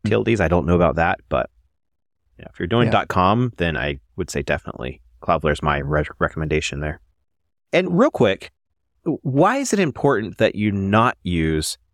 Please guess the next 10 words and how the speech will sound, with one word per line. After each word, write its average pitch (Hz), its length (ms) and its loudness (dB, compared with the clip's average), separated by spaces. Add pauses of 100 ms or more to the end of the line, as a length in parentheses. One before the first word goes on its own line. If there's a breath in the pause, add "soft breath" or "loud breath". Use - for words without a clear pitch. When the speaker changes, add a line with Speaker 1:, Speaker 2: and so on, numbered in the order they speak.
(300)
Speaker 2:
let's 156 220 0
just - 340 -2 (160)
throw 120 160 4
out 101 60 4
a 98 40 -2
couple 90 240 -4
of 78 80 0
names 76 220 -4
here. - 240 -6 (380)
GoDaddy, 139 800 0